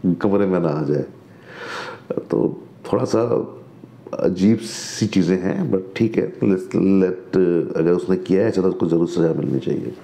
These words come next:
कल्पना चावला जी को बर्थडे की हार्दिक बधाइयाँ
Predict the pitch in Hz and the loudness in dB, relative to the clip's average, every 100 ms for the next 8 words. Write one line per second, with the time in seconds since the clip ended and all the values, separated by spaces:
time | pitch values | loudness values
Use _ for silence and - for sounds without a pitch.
0 | - 107 110 123 113 101 95 104 101 104 | -2 -2 0 -2 0 0 0 0 0 2
1 | 104 101 92 - - 65 - - 95 - | 4 4 0 -2 -4 -4 -4 -2 0 0
2 | 98 92 95 87 - 85 82 87 78 90 | 0 2 2 0 -2 -2 0 0 0 -2
3 | 87 90 127 | 0 0 0